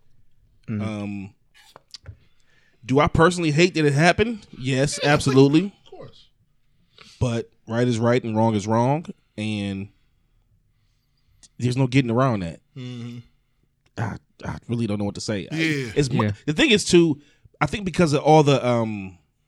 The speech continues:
Speaker 2: I think what plays a part in people's opinions nowadays anyway is all the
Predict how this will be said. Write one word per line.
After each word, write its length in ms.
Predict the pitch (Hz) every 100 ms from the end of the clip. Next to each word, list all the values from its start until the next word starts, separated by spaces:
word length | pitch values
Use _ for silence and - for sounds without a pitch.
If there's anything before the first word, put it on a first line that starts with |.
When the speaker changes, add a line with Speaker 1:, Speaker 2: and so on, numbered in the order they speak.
| _ -
Speaker 2:
I 40 | 131
think 160 | 208
what 100 | 208
plays 220 | 160 160
a 60 | 123
part 360 | - 143 143 117
in 120 | 110 -
people's 260 | 170 123
opinions 460 | 107 - 139 139 120
nowadays 440 | 131 131 127 120 -
anyway 400 | 131 135 139 123
is 100 | 101
all 280 | - 120 120
the 260 | 107 101